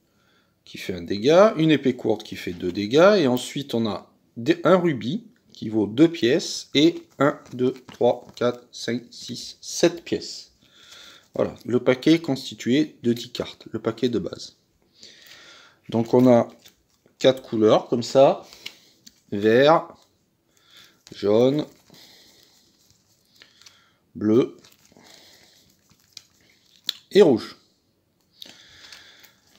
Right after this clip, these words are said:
Ensuite, on a le marché.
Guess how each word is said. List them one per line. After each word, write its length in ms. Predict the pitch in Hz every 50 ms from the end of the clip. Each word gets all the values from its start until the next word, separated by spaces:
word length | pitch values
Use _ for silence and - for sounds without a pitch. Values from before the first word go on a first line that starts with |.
| _ _ -
Ensuite, 640 | - 190 233 247 - - - 175 139 117 - - 98 101 - 120 - - - - - _ _ _ _ _ _ _ _ _ _ _ _ _ _ _ _ _ _ _ _ _ _ _ _ _ _ _ _ _ _ - _ -
on 160 | 113 113 117
a 280 | 131 147 170 185 185 - - - _ _ _ _ _ _ _ _ _ _ - - _ _ _ _ _ _ _ _ _ _ _ _ _ _ _ _ _ _ _ _ _ _ _ _ - - _ _ -
le 140 | - 151 202
marché. 360 | 202 175 - - - - 90